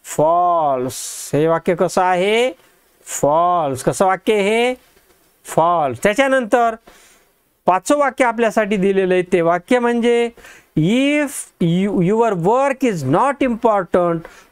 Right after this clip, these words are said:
don't do it." जर ते एखादं काम तुमच्यासाठी कमी महत्त्वाचं असेल, महत्त्वाचं नसेल, तर ते करू नका.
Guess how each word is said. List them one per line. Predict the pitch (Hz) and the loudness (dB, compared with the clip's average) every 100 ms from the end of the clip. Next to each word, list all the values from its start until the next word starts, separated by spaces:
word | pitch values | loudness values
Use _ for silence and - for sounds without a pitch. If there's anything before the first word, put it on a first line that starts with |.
| - | -4
don't | 131 180 233 247 233 233 | 0 2 2 0 0 -2
do | 180 180 202 208 - - | 0 0 0 -2 -4 0
it." | 196 196 175 139 123 131 | 2 2 2 0 -4 -2
जर | 156 233 277 262 | 2 2 0 0
ते | 240 214 196 | 0 2 0
एखादं | 196 180 170 | 0 0 0
काम | 160 202 208 226 | 0 0 0 0
तुमच्यासाठी | 202 196 190 170 175 147 151 143 139 - - _ - | -2 0 0 0 0 0 -2 -2 -6 -18 -20 _ -4
कमी | 160 196 | 0 0
महत्त्वाचं | 262 247 240 247 226 240 | 0 0 0 0 0 0
असेल, | 220 262 262 262 262 - | 0 0 0 0 -4 -4
महत्त्वाचं | 254 277 202 302 277 277 262 | 0 0 0 0 0 2 0
नसेल, | 240 254 254 254 214 | 0 0 2 0 0
तर | 185 160 | 0 0
ते | |
करू | 160 196 220 | -2 0 0
नका. | 240 214 190 185 | 0 0 0 0